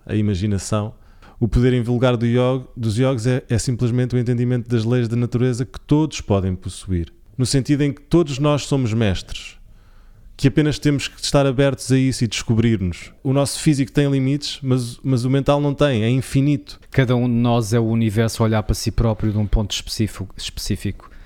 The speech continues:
Speaker 2: de um ângulo específico. Experiencialmente, tu és o universo todo. E não há nenhum mestre, por isso é que ele está a dizer que toda a gente tem acesso.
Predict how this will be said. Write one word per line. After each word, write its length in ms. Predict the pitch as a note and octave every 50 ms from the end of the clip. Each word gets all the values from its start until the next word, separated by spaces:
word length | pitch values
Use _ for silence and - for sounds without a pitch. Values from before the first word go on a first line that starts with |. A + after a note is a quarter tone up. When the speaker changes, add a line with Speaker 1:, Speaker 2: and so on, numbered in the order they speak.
| - - - - - - - - - - - - - - - - -
Speaker 2:
de 120 | G#2 A2+ A#2
um 140 | A#2 A#2+
ângulo 280 | A#2+ A#2+ A#2+ A2 A2+ A2+
específico. 760 | - - - - - - A#2 G2 - - G2 F2+ - - - - - - - - - - - - - C#3+ C#3 D3 C#3 C#3+
Experiencialmente, 1040 | C#3+ C3+ - - - C3+ B2+ A#2 A#2 A2 A2 A2 G#2+ A2+ A2+ - - C#3+ D3 D#3 - - - - - - - - -
tu 180 | - B2 B2
és 180 | B2 A2+ G#2 G#2+
o 60 | A2+
universo 440 | A2+ A2 G#2+ F#2+ G#2+ G2+ - - -
todo. 200 | - - E2 D#2+ - - - - - - - - - - - - - - - - - - -
E 100 | - G#2
não 200 | G2+ G#2+ G#2+ G#2+
há 120 | G#2+ G#2+ G#2+
nenhum 240 | G#2+ A2 A2+ A2+ A2+
mestre, 280 | A#2 A#2 A#2 - -
por 80 | - -
isso 100 | - A#2+
é 40 | A2
que 140 | - - B2
ele 80 | A2+
está 180 | G#2 - A#2 A2+
a 20 |
dizer 260 | G#2+ G2+ A2 A#2 A#2
que 100 | - -
toda 200 | - C3+ A#2 A#2
a 20 | A2+
gente 160 | G#2 A2+ G#2
tem 160 | - - A#2+
acesso. 440 | A#2 A2 - - A#2 G#2+ - -